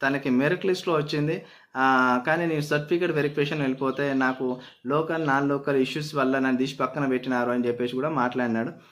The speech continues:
అవును, లోకల్ అనేది, నాన్ లోకల్ అనేది ఖచ్చితంగా మనకు, ఆ,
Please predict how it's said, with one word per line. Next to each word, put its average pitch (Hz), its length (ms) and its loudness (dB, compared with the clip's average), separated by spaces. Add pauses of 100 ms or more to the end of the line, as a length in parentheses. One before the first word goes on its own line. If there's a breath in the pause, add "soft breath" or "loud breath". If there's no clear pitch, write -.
(160 loud breath)
అవును, 151 400 0
లోకల్ 147 420 -2
అనేది, 139 440 0
నాన్ 131 260 2
లోకల్ 131 260 0
అనేది 131 200 0
ఖచ్చితంగా 127 540 -2
మనకు, 127 640 -2 (280 loud breath)
ఆ, 113 120 0